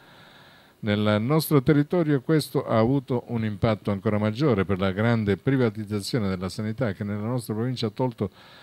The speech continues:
risorse economiche alla sanità pubblica e quindi alla sanità territoriale in quantità non riscontrabili in nessun'altra parte del territorio siciliano.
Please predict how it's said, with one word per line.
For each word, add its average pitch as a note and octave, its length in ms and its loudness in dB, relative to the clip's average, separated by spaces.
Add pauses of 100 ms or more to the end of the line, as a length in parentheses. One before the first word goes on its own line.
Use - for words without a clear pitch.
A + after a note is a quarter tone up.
(180)
risorse B2 420 2
economiche A#2 460 0
alla F#2+ 160 -2
sanità G2+ 380 -4
pubblica G2 380 -6
e G2 80 -2
quindi G#2+ 220 -6
alla F#2+ 180 -4
sanità G2+ 440 -4
territoriale G#2 640 -4
in A#2 140 -12
quantità C#3 500 -4
non B2+ 380 -2
riscontrabili A2+ 840 -2 (460)
in G#2+ 160 0
nessun'altra G#2 680 0
parte G2 400 -2
del F#2 160 -6
territorio F#2 440 -6
siciliano. E2 680 -10